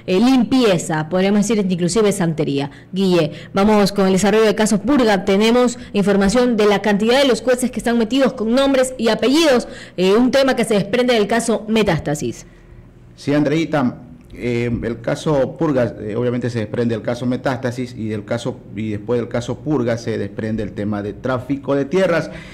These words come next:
Speaker 2: Pero antes de mencionar a los jueces que estarían involucrados en esta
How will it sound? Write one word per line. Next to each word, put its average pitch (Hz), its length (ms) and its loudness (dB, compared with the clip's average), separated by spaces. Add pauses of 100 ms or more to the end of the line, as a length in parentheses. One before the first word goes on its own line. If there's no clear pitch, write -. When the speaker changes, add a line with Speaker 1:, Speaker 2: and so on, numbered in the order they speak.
(320)
Speaker 2:
Pero 147 200 2
antes 170 260 2
de 160 60 2
mencionar 139 460 2
a 143 60 2
los 131 100 0
jueces 127 300 -4
que 110 100 -4
estarían 110 580 -4
involucrados 107 600 -4
en 104 100 -6
esta 104 400 -6